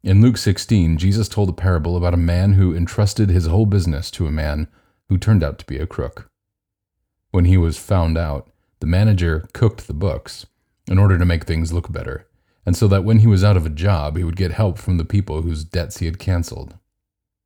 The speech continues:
Jesus often pointed out the dangers that money can cause, especially when people put money before God. We read that the Pharisees loved money. It would have been better if they had loved God instead.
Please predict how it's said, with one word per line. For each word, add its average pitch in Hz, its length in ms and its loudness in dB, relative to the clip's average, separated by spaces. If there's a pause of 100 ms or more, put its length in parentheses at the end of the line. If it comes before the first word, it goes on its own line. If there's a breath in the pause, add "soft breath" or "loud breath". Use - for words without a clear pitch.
(1000)
Jesus 135 340 2
often 101 400 0
pointed 98 460 0
out 87 180 -2
the 82 80 -6
dangers 80 600 -4
that 78 120 -8
money 80 240 -4
can 80 180 -6
cause, 73 520 -8 (560)
especially 101 500 0
when 76 160 -2
people 76 360 -6
put - 220 -8
money 85 360 -2
before 80 540 -6
God. 69 480 -10 (920)
We 85 120 0
read 80 340 0
that 73 140 -6
the - 40 -6
Pharisees 85 680 -2
loved 85 360 -2
money. - 420 -10 (540)
It - 60 -2
would 107 160 4
have 90 120 4
been 90 180 2
better 95 260 2
if 78 80 -4
they 87 100 -4
had 80 140 -4
loved 78 220 -6
God 82 260 -2
instead. 78 560 -6